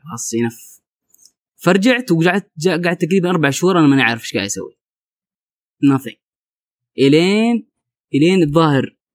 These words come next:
أبريل، يا قبل أبريل، مارش يمكن تقريبا، شهر ثلاثة، آه، قعدت أرسل، آه، أرسلت تقريبا كمية إيميل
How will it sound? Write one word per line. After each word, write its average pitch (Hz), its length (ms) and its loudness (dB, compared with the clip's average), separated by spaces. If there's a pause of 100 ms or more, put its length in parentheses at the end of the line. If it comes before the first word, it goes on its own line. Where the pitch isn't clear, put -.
أبريل، 220 600 0 (500)
يا 190 180 2
قبل 165 340 2
أبريل، 123 300 0
مارش 131 220 0
يمكن 120 200 -4
تقريبا، 117 280 -8
شهر 139 200 0
ثلاثة، 151 460 0 (1160)
آه، 123 180 -2
قعدت 151 280 0
أرسل، 120 580 2
آه، 104 340 -6 (420)
أرسلت 160 280 2
تقريبا 156 440 2
كمية 131 440 4
إيميل 117 360 0